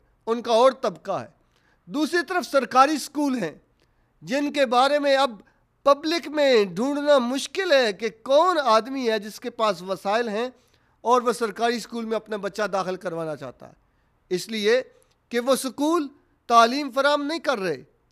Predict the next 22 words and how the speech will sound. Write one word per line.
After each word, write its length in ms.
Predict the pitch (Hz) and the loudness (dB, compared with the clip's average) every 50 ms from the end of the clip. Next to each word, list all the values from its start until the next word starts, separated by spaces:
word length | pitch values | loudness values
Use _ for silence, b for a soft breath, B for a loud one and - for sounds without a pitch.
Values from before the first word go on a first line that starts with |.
| _ _ _ - | _ _ _ -4
اور 120 | - 247 | -2 -2
کوئی 240 | 247 240 285 294 302 | 0 6 6 6 6
معیار 420 | 285 269 262 247 247 254 277 320 320 | 6 4 2 4 6 6 6 6 4
نہیں 420 | 302 277 262 247 247 247 247 220 | 4 2 0 0 0 -2 -2 -2
ہے 240 | 185 160 139 123 - _ _ _ _ _ _ _ _ _ _ - | -2 -4 -6 -8 -14 _ _ _ _ _ _ _ _ _ _ -2
اور 240 | 226 262 285 302 285 294 | 4 6 6 6 6 4
ان 220 | 302 294 294 294 | 0 0 -2 -2
کے 100 | - 302 | 0 0
اندر 240 | 277 269 269 269 294 | 0 2 4 2 2
جو 280 | 254 269 269 220 - 247 | 2 0 -8 -6 -6 -6
تصورات 680 | - - 247 240 226 233 233 254 294 339 294 254 302 | -2 -2 -2 0 0 2 2 4 4 4 4 2 0
دیے 160 | 302 277 262 | -4 -2 -2
جا 220 | 233 240 233 233 240 | 0 2 4 4 4
رہے 80 | 262 | 4
ہیں 60 | 269 | 4
ان 80 | 254 247 | 2 0
کی 140 | 196 269 247 | -2 -8 -4
کوئی 220 | - 294 302 294 | 2 2 2 2
سمت 380 | - - - 392 415 403 - - | 0 -4 -4 -4 -4 -4 -8 -8
نہیں 360 | 285 247 226 196 208 202 185 | -4 -2 -2 -2 -2 -4 -8
ہے۔ 100 | 147 117 - _ _ _ _ _ _ _ _ _ _ _ _ _ _ _ _ - | -10 -10 -14 _ _ _ _ _ _ _ _ _ _ _ _ _ _ _ _ -4
تیسری 300 | 294 311 262 269 330 | -4 -2 -2 -2 -4